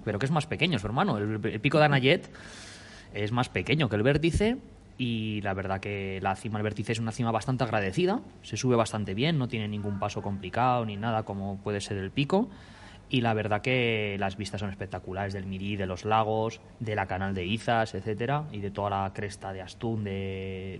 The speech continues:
perdón, de, sí, de Astún, y de la Pala de Ib, de la Tronquera, etcétera, y no va a defraudar a nadie, y es una subida bastante, bastante sencilla, agradable y agradecida.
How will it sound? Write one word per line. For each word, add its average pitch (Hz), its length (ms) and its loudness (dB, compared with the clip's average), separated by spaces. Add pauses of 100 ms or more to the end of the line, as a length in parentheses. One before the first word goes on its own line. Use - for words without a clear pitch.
(120)
perdón, 107 200 -4
de, 101 200 -6
sí, - 180 0
de 101 60 0
Astún, 110 340 2 (460)
y 113 80 -2
de 98 320 0
la 95 180 0
Pala 98 220 0
de 87 120 -4
Ib, 123 220 2
de 107 80 -2
la 101 140 0
Tronquera, 107 520 0
etcétera, 131 500 -2 (500)
y 107 480 -2
no 107 100 0
va 104 60 4
a - 20 4
defraudar 98 320 0
a 95 60 0
nadie, 156 340 2
y 135 140 0
es 110 100 -2
una 107 140 -2
subida 101 240 -4
bastante, 95 340 -6 (480)
bastante 151 380 4
sencilla, 202 560 4 (120)
agradable 117 440 0
y 131 40 2
agradecida. 90 460 -4